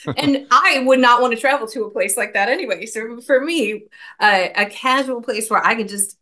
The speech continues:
Speaker 2: relax and have a relaxing des-, you know, relaxing time. And, uh, I think we were also showing, and not that this is a bad thing, but I think that we were showing older,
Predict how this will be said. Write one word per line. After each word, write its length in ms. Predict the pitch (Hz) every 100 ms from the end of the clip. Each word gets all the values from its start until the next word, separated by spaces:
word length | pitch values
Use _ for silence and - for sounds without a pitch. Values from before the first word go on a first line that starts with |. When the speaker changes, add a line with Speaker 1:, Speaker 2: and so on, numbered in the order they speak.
| -
Speaker 2:
relax 640 | 190 185 180 185 202 -
and 100 | 202
have 240 | 196 165
a 60 | 185
relaxing 460 | 175 151 - - -
des-, 280 | 156 156
you 240 | - 180 165
know, 180 | 139 -
relaxing 340 | 185 165 185 165
time. 460 | 190 196 262 277 - - - -
And, 400 | 208 196 202 196 _ _
uh, 280 | 202 196 196
I 80 | 254
think 240 | 262 427
we 80 | 381
were 140 | 339
also 320 | 233 254 277 294
showing, 420 | - 247 254 254
and 100 | 220
not 200 | 208 220
that 100 | 262
this 140 | 254
is 100 | 240
a 60 | 208
bad 320 | 165 151 175
thing, 260 | 330 403 427
but 80 | 254
I 80 |
think 200 | 254 254
that 100 | 254
we 80 | 233
were 100 | 240
showing 400 | 226 214 202 185 -
older, 720 | 175 180 196 214 240 247 254